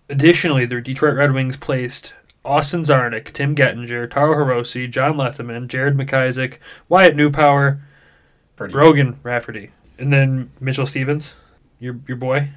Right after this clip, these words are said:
Speaker 1: Stevens that has been around and hasn't played much at all.
Speaker 2: Yeah, I don't know anything about him.
Speaker 1: Um,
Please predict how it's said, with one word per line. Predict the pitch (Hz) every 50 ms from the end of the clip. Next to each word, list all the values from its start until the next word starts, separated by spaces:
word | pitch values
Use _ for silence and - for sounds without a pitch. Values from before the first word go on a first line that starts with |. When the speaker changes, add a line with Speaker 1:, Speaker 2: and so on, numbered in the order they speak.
| _ -
Speaker 1:
Stevens | - - 151 147 139 143 143 147 139
that | 143 131 135 - _ _ _ _ _ _ _ _ _ _ _ _
has | - 139
been | 131 135 135 135 135
around | 135 131 131 131 131 135
and | 131 123
hasn't | 127 127 127 131 127
played | 135 131 127
much | 131 135 139 -
at | 127
all. | 131 135 139 139 - - - - - - - -
Speaker 2:
Yeah, | 95 90
I | 90
don't | 95 95 95 90 90
know | 92 92
anything | 90 92 92 92 90
about | 82 82 85
him. | - - 151 143 135 131 127
Speaker 1:
Um, | 117 117 113